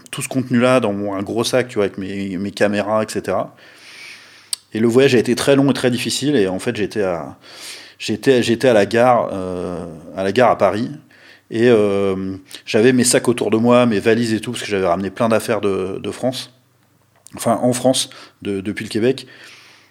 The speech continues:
Et je, et je me lève, euh, je sais pas, peut-être vraiment dix secondes pour regarder le tableau, euh,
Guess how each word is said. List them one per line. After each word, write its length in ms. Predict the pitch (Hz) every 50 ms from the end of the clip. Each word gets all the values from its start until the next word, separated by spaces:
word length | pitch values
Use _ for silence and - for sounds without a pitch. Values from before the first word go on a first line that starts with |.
| _ -
Et 120 | - 113 113
je, 140 | 107 135
et 140 | 131 135 120
je 120 | 110 - 123
me 100 | 123 123
lève, 260 | 131 143 147 117 110
euh, 140 | 107 107 98
je 60 | -
sais 80 | -
pas, 160 | 107 123 123 110
peut-être 220 | 120 - 113 87
vraiment 280 | - 113 117 120 127 113
dix 180 | 107 123 127
secondes 260 | 117 127 139 147 143
pour 160 | 139 - 120 104
regarder 320 | 104 107 117 107 110 120
le 60 | 117
tableau, 400 | - 113 107 104 110 117 117 110
euh, 160 | 101 95 95